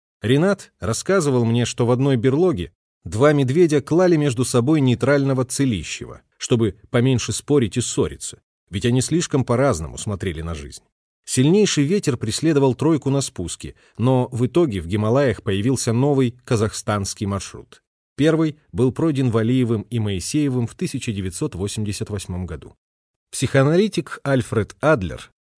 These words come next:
расценивал человека как явление социальное,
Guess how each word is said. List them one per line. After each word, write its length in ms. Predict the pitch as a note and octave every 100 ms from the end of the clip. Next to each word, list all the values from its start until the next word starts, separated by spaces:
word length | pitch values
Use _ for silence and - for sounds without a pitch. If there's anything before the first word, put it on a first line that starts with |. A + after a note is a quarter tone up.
| _
расценивал 640 | E2 G2+ - G3 G3+ F3
человека 480 | D3+ D3 D#3+ G#3 D3
как 220 | - C3+ -
явление 720 | G#2+ A#2+ B2+ D3 C3+ B2+ -
социальное, 800 | - C3+ - C3 F2 C#2+ G1+